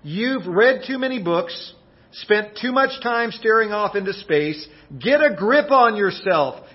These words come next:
Get back in the real world." And so Festus was expressing what many in the room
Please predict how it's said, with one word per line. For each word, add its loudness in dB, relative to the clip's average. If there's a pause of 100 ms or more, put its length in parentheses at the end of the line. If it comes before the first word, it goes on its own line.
Get -4
back 4
in -4
the 4
real 2
world." -2 (500)
And -14
so -8
Festus -4
was -8
expressing -8 (360)
what -4
many -8
in -12
the -8
room -10